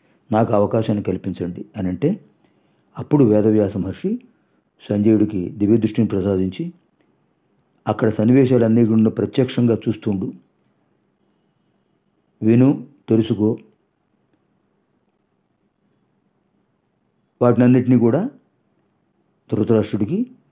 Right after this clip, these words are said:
తెలియచేయి" అని స్వామి, ఆయన భగవాన్ వ్యాసుల వారు ఆదేశించారు.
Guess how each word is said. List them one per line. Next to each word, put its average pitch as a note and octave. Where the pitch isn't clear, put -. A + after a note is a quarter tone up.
తెలియచేయి" G2
అని F#2+
స్వామి, F#2
ఆయన E2
భగవాన్ G2+
వ్యాసుల G2+
వారు F2+
ఆదేశించారు. -